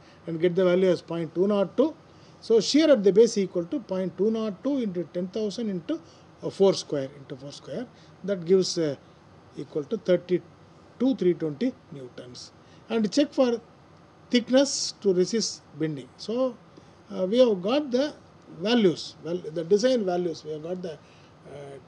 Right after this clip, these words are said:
tension for the design. We have got the bending moment for the design. We have got the shear for the design. Now, we have to check the thickness. The thickness of the wall, we have assumed thirty H plus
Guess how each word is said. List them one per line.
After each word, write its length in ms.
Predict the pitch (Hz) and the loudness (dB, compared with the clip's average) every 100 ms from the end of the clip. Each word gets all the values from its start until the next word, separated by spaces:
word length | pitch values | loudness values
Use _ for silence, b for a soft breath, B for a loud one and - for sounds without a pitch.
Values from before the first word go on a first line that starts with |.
| 202 | 4
tension 340 | 247 233 254 | 4 4 0
for 120 | 190 | 0
the 140 | 170 160 | -2 -2
design. 380 | 165 175 294 311 - - - | -2 -2 -4 -8 -20 -16 -4
We 80 | |
have 80 | 160 | -2
got 160 | 170 190 | 0 -2
the 100 | 190 | -4
bending 300 | 160 214 277 | -2 -2 0
moment 260 | 247 226 | -2 -4
for 120 | - 170 | -6 -6
the 160 | 156 | -6
design. 360 | 147 147 226 311 B B - | -8 -8 -8 -8 B B 0
We 80 | 185 | 2
have 160 | 185 | 4
got 180 | 180 196 | 0 -2
the 120 | 185 | -4
shear 260 | - 240 269 | -4 0 0
for 160 | - 156 | -2 -8
the 160 | 160 180 | -8 -8
design. 320 | 151 - - - - - - - - | -10 -16 -18 -20 -20 -20 -20 -20 -8
Now, 200 | 170 - - - - - - - - - - - - | -6 -6 -10 -20 -20 -20 -20 -20 -20 -20 -20 -20 -10
we 80 | 262 | -2
have 220 | 302 294 | 0 0
to 80 | 247 185 | -4 -8
check 280 | - 311 277 | -2 -2 0
the 100 | 233 | -2
thickness. 560 | - 254 220 156 - - | 0 -6 -4 -10 -10 -16
The 120 | 151 143 | -16 -10
thickness 380 | 160 202 277 | -10 -6 -4
of 140 | 269 220 | -2 -2
the 240 | 220 208 - - - - - - - - - - - - - - | -2 -4 -6 -20 -20 -20 -20 -20 -20 -20 -20 -20 -20 -20 -20 -10
wall, 440 | 160 254 214 196 233 - - 190 | -2 0 0 0 -4 -16 -10 0
we 80 | |
have 100 | 277 | 2
assumed 480 | 277 190 294 220 151 - - - - - - - - - - - - - - - - - | 2 0 2 0 -2 -12 -20 -20 -20 -20 -20 -20 -20 -20 -20 -20 -20 -20 -20 -20 -12 0
thirty 280 | 185 185 160 | 2 4 4
H 240 | 180 - | 2 -4
plus 280 | 175 165 | -4 -4